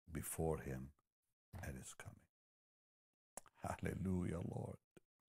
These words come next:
Thank you, Lord. Just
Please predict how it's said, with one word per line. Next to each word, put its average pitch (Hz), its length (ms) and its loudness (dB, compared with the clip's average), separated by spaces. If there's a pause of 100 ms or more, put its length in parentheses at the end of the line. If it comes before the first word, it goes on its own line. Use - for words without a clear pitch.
(180)
Thank 87 280 2
you, - 120 0
Lord. 87 260 2 (1400)
Just - 260 6